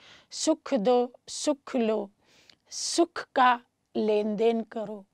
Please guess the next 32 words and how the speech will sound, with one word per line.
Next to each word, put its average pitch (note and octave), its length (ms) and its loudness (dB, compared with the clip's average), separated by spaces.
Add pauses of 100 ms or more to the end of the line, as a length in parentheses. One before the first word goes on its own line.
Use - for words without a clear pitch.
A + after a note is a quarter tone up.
(480)
तो B3+ 80 -2
सभी A3+ 520 -4 (140)
सुखमय C#4 600 2
जीवन G#3+ 420 -4
व्यतीत G#3+ 480 -6
करेंगे। G#3+ 680 -8 (460)
जो C4+ 220 2
भी D#4 180 6
आपके C4 380 6
नज़दीक G#3+ 520 -4 (120)
आएगा, A3 640 -2 (480)
आपसे B3 460 0
उसको - 480 -6
सुख - 480 -10
की G#3+ 260 -6 (240)
किरणें C#4 340 2
मिलेंगी, G3 580 -8 (400)
वो A#3 100 2
आपको A3+ 480 -2
दुआएं A#3+ 540 -2
देगा F#3 440 -10 (440)
और A3 140 -2
आप A3 120 -2
सच्चे - 460 -2
अर्थों A#3 360 0
में G#3+ 180 -6
सुख - 460 -10
के A#3+ 160 0
देवता, F#3+ 640 -8 (200)
सुख - 360 -12
की B3 220 -4
देवी F#3+ 400 -10